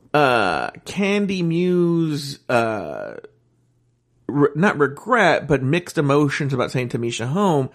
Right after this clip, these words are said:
is not in line with the story that we've seen on the show. And I actually see it that the producers, as we'll come to th-, this episode in particular, have a thing for Candy Muse where they just love her, I think because she causes drama.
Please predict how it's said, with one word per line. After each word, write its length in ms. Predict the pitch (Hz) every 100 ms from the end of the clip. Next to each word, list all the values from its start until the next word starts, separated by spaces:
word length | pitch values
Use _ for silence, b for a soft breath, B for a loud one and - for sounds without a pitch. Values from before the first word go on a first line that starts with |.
| B B B -
is 160 | 165
not 280 | 160 175 -
in 160 | 180 165
line 200 | 156 151
with 120 | 135
the 60 |
story 400 | 123 - 143 143
that 100 | 127
we've 120 | 117 -
seen 180 | 120
on 100 | 107
the 100 | 92
show. 480 | - - 117 64 60 - B B
And 160 | 156 160
I 220 | 220 294
actually 480 | 214 156 - 147 127
see 280 | - 120 117
it 240 | 117 135
that 220 | 120 110
the 80 | 104
producers, 580 | - 123 135 139 131 113
as 120 | 113
we'll 160 | 110 107
come 260 | 131 120
to 420 | - 117 107 107 - _ _ - -
th-, 120 | 139 139
this 160 | 139
episode 320 | 120 117 117
in 100 | 107
particular, 560 | - 113 208 156 117 113 B B B B -
have 380 | - 208 196
a 60 | 175
thing 540 | - - 214 220 190
for 140 | 175 139
Candy 320 | 147 123 113
Muse 180 | 107 117
where 120 | 117
they 180 | 143 170
just 240 | 160 139
love 320 | 120 131 147
her, 120 | 139 117
I 60 |
think 120 | 139
because 200 | 123 -
she 80 | 120
causes 420 | 113 120 113 104
drama. 520 | 131 120 135 123 110